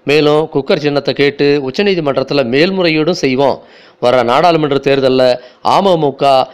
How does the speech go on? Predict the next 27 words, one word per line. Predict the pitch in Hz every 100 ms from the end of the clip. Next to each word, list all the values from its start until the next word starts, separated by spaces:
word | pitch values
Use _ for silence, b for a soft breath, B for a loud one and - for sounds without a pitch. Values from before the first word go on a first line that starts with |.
| B
வெற்றி | 120 135 208
பெறும்னு" | 160 139 147 170 - -
தினகரன் | 127 160 131 131 135 135 - -
பேட்டியில | 135 151 139 120 165
நம்பிக்கையா | 101 123 170 156 147
தெரிவிச்சிருக்காரு. | 127 131 - 127 139 135 120
ஆக, | - 127 127 151 156
தமிழக | - 127 190 196
நாடாளுமன்ற | 175 147 175 170 156 143
தேர்தல்ல | 147 143 139 143 156 117
இருவரும் | 127 143 156 180
கட்சிகள் | - - 143 156
கூட்டணி | 156 156 165 160
வேலையில | 139 143 139 135
செஞ்சிட்டு | 123 143 139
இருக்கிற | 127 123
நேரத்துல, | 127 127 190 127 120 B B B B 117
அமமுக | 156 220 226 196 185 190
தனியா | 190 135 160 190
நின்னு | 170 151 165 147
இப்படி | 127 147
பேசிட்டு | 135 151 160 165 156
இருக்கிறாரே | 139 143 135 143
அப்படிங்கிற | 123 123 143 143 131 120
ஒரு | 127
முக்கியமான | 127 165 147 143 156
தகவலும் | 135 127 135 165 113